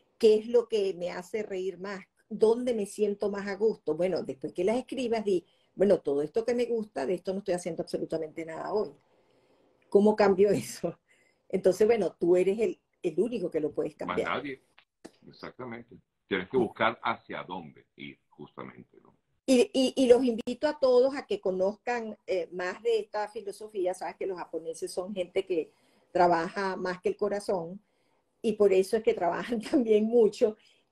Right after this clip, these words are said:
Speaker 1: en su parte interna, emocional, en su propósito. Y, y el gráfico se los voy a poner por aquí rapidito, pero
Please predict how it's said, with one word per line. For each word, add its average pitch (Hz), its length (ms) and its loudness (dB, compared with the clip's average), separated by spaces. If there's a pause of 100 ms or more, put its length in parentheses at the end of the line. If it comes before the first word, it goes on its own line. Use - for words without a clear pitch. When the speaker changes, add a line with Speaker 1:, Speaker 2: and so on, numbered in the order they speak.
(100)
Speaker 1:
en 247 240 4
su - 180 -6
parte 202 320 -6
interna, 196 640 -6
emocional, 175 800 -2
en 180 120 -4
su 175 200 0
propósito. 170 800 2
Y, 214 200 -4
y 208 180 4
el 196 120 2
gráfico 214 540 2
se 262 100 -10
los 220 120 -6
voy 196 100 -4
a 202 80 -6
poner 240 280 -8
por 254 120 -8
aquí 220 260 -12
rapidito, 247 640 -6
pero 180 240 0